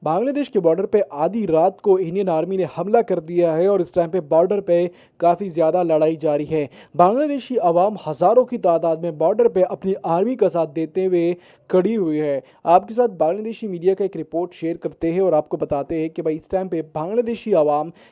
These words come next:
کس طریقے سے اپنی آرمی کا ساتھ دے رہی ہے۔ بارڈر کے ایریاز میں بہت کثیر تعداد میں عوام بارڈر پہ پہنچ چکی ہے،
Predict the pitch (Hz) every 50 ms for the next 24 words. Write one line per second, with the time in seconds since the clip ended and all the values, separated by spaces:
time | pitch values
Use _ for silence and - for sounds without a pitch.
0 | _ _ - 247 240 - 240 202 202 190 185 165 170 160 160 165 160 - - 156
1 | 156 160 175 202 196 196 170 - 156 147 143 139 143 147 147 143 147 151 170 180
2 | 160 143 135 135 139 147 151 147 - 156 143 139 147 147 139 131 127 131 147 143
3 | 135 - _ - - _ - 147 160 151 131 165 190 196 - - 170 - - 196
4 | 202 190 - 170 160 156 165 165 160 170 180 175 170 - 156 165 165 180 190 185
5 | 165 147 139 143 156 180 185 214 208 - 202 196 202 196 - 190 - 202 180 170
6 | 170 175 180